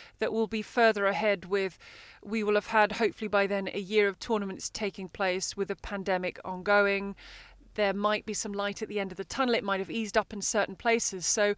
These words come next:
there might still be a hope slash a chance of Indian Wells taking place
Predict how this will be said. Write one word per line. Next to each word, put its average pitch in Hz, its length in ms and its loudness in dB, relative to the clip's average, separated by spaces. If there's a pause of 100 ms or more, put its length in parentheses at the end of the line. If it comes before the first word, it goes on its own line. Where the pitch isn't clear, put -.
(320)
there 214 80 -2
might 247 340 -2
still 247 400 -2
be 214 400 -2
a 202 60 -4
hope 214 420 2
slash 208 340 -2
a 202 40 -8
chance - 600 -4 (380)
of 214 180 2
Indian 196 300 0
Wells 180 240 -2
taking 185 300 -8
place 175 400 -4